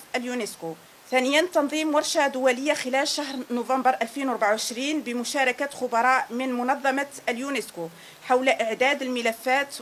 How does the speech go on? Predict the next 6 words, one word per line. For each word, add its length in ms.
ومراجعة 760
القائمة 480
الإرشادية 840
لضمان 440
تقديم 480
ملفات 420